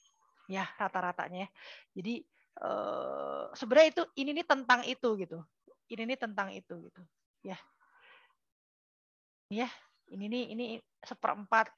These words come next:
sampai setengah N ini adalah parent dari leaf. Nanti kalian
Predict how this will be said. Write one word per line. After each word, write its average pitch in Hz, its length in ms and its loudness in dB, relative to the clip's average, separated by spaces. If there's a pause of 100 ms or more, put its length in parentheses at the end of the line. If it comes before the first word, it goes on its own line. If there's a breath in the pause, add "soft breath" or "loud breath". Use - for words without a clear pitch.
sampai 214 360 -2
setengah 214 380 -2
N 226 160 -2
ini 247 160 0
adalah 233 260 4 (160)
parent 247 640 4 (220)
dari 208 480 -2 (220)
leaf. 240 440 2 (280 loud breath)
Nanti 226 160 -6
kalian 269 400 6